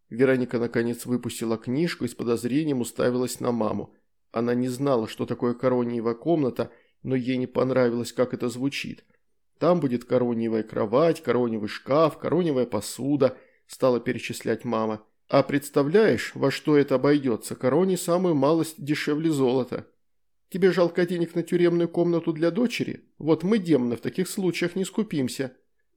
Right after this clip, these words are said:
«Это не смешно». «Что не смешно? Твоя скупость? Ну да, она не смешна, она печальна». «Да она и так не может никого призвать», великодушно вступилась за сестру Астрид.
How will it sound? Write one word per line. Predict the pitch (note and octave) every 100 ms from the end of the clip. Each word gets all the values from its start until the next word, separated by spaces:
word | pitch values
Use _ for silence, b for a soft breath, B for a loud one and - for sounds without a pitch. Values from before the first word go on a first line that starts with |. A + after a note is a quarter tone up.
| _
«Это | B2 A#2 B2+
не | C3+
смешно». | - C#3 - C#3 G#2+ - _ _ _ -
«Что | - A3+
не | F3
смешно? | - C3+ - C3+
Твоя | - E3+ F3
скупость? | - B3+ - A2+ -
Ну | G#3
да, | C3+ C3+ F3 B B
она | E3 D#3
не | E3+
смешна, | - F#3+ - C3 E3 - B B
она | F3+ F#3
печальна». | F3+ G#2 F3+ A#2 G#2+ - _ _ _ _ _
«Да | A3 A3
она | A3 A3
и |
так | G#3+ F3+ E3
не | E3
может | D#3+ C#3+ D3
никого | D3 D3+ D3
призвать», | C#3+ C#3+ C3+ B2 B2 - _ -
великодушно | C3+ C#3 D3+ C3+ C3+ C3+
вступилась | - C#3+ C#3+ C3+ B2
за | B2+
сестру | - B2+ C3+ C3+ -
Астрид. | B2 - C3+ B2